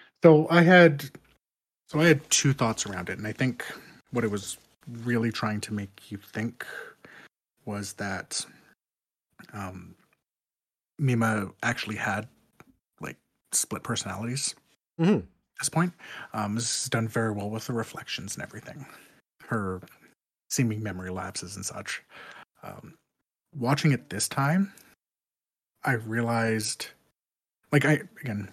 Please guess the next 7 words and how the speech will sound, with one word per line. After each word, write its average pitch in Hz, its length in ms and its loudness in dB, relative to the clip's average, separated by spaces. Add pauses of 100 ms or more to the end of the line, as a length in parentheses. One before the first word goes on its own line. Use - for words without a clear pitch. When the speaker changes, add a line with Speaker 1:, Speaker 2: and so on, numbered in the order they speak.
(680)
Speaker 1:
this - 160 0
comes 110 180 -2
from 104 180 -4
the 98 460 -8 (440)
knowing 104 480 -2
that 95 240 -8
Rumi 104 540 -4